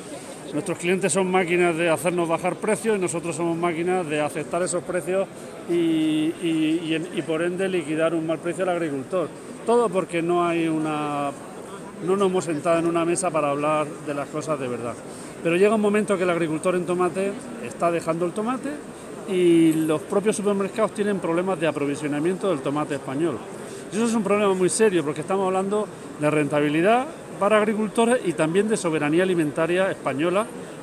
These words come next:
que también ha funcionado en los tiempos de covid, que hemos sido país, eh,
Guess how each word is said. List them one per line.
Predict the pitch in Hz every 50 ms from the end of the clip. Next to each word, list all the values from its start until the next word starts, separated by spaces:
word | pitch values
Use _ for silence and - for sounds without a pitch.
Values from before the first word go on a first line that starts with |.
| - - -
que | 151 147
también | 131 147 135 139 143 160 190 214 214
ha | 196
funcionado | - 196 202 185 - 185 180 185 180 190 202 214
en | 208 175
los | 151 -
tiempos | - 170 156 143 135 151 143 135
de | 147 143
covid, | 170 226 240 208 143 110 - - - - - - - - -
que | 143
hemos | 151 170 180 -
sido | 170 180 180 180 170
país, | - - - 175 180 165 - - -
eh, | 151 147 143 139 139 135 135 131